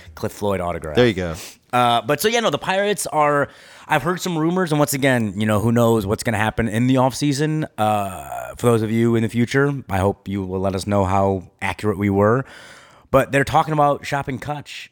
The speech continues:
Speaker 1: which is interesting to me, mainly
Speaker 2: I love him.
Speaker 1: because, no, look, I adore him. He's had a couple of, of, of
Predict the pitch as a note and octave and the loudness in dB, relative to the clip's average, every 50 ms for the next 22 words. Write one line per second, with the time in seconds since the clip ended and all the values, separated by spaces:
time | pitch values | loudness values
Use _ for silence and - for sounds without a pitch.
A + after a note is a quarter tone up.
0 | _ _ - A2+ A#2+ A2 - - A#2 A2+ A2 G#2+ G2+ F#2+ F2 E2 - - - - | _ _ -10 -8 -8 -8 -8 -8 -8 -8 -8 -8 -10 -12 -16 -18 -20 -20 -12 -6
1 | C3 D#3 D3 F#3 F3+ D3 - E3+ D3 B2+ A2 - - A#2+ A#2 A2+ A2 G#2 G#2 G2+ | -4 -4 -2 -2 -4 -4 -2 -2 0 0 -2 -2 -4 -2 -2 -2 -2 -2 -4 -6
2 | G2+ F2+ E2 A2+ A#2+ C#3+ F3 A3+ A#3+ C4 A3+ D3+ C3+ A#2 A2 A#2+ A#2 A#2 A2+ A#2 | -6 -4 0 2 4 4 4 4 4 2 2 2 0 2 2 4 4 4 4 4
3 | A#2 A2 G#2 F#2 - - - F3+ G#3 F#3 B2+ D#3 D#3 C#3+ - C3 E3+ F3 D3+ A#2 | 2 0 -2 -6 -8 -10 -6 -4 -2 0 2 2 0 0 0 -2 -2 -2 -2 -2
4 | F#2 D3 G3 A#3 G3 A#2 G#2 G2 F#2+ F2+ F2 A2+ B2+ D3 D3+ D3 - - C#3 D#3 | -2 0 2 2 0 0 -4 -6 -8 -8 -6 -4 0 0 2 0 0 0 0 0
5 | - F3+ F3+ F3+ E3+ D#3 C3+ A#2 A#2 B2 B2 A2+ G#2+ G2 F#2 - A#2 A#2 G#2 F#2+ | 2 2 2 2 2 0 -2 -2 -2 0 0 -2 -4 -6 -8 -4 -4 -4 -4 -6
6 | E2 - | -10 -18